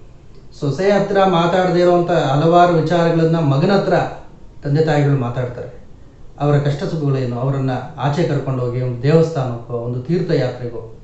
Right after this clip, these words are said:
ಅವ್ರಿಗೆ ಒಳ್ಳೊಳ್ಳೆ ಪುಸ್ತಕಗಳನ್ನ ತಂದು ಕೊಡೋದು, ಭಗವತ್ ಸಂಬಂಧವಾದಂಥ ಪುಸ್ತಕಗಳು, ಒಳ್ಳೊಳ್ಳೆ ಪ್ರವಚನಗಳು,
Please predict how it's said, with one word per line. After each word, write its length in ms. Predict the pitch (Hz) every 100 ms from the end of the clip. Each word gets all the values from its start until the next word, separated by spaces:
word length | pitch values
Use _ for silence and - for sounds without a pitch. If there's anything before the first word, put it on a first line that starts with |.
| - - - - - - - - - -
ಅವ್ರಿಗೆ 280 | 208 226 202
ಒಳ್ಳೊಳ್ಳೆ 280 | 208 208
ಪುಸ್ತಕಗಳನ್ನ 680 | - 220 - 285 294 247 208
ತಂದು 300 | 180 151 147
ಕೊಡೋದು, 420 | 143 131 120 - -
ಭಗವತ್ 360 | 160 185 196
ಸಂಬಂಧವಾದಂಥ 720 | 190 170 165 160 156 143 143 131
ಪುಸ್ತಕಗಳು, 800 | 127 135 - - - 123 - - - - - - - -
ಒಳ್ಳೊಳ್ಳೆ 340 | 170 185 180
ಪ್ರವಚನಗಳು, 920 | - 160 180 190 165 139 127 123 -